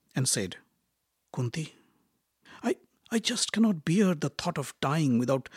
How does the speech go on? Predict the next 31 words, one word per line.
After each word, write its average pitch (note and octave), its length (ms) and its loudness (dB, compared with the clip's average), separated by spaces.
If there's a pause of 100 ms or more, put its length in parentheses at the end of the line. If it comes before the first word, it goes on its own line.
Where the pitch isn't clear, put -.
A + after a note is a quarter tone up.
(180)
leaving C#3+ 400 4
an B2 120 4
heir C3 180 4
behind." B2 460 -4 (1400)
Kunti A#2+ 260 -2
was A#2 140 -4
silent. A#2 500 -4 (1160)
Pandu B2 240 2
said, B2 260 -4 (640)
"Kunti, C3+ 460 -2 (500)
you C3+ 160 4
know, C#3+ 260 4 (560)
if D3+ 160 0
a F3+ 80 6
man C3+ 320 4
cannot D3 340 0
bear D3 180 4
a D3+ 60 4
child, D3 420 -2 (420)
his G3 240 4
wife G#3+ 280 4
can G#3 140 4
get A3 240 -2
the A3 100 0
services G#3+ 540 0
of G#3+ 120 -4
a G3+ 60 0
family A#3+ 360 4
member E3+ 300 4
or F#3 140 4
a G3+ 80 4